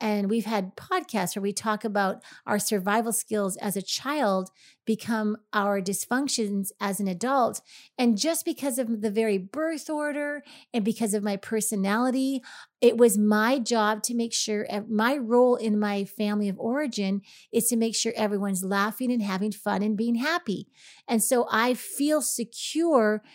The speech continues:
when I'm doing my job. So that was, that's my, you know, initial growing up mindset paradigm that I come to. So when I have a weak moment, it goes down to, "Wait a minute,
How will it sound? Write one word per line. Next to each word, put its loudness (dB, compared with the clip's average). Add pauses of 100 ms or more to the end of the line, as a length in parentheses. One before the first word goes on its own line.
(140)
when 2
I'm 4
doing 0
my -2
job. -4 (380)
So 6
that 4
was, 6
that's 0
my, 0 (320)
you 4
know, 4
initial 4 (540)
growing 8
up 2
mindset 2
paradigm 2
that 0
I 2
come -2
to. 0 (240)
So 0
when 4
I 4
have 0
a 0
weak -4
moment, 2 (120)
it 2
goes 4
down 0
to, 0
"Wait 4
a 2
minute, -2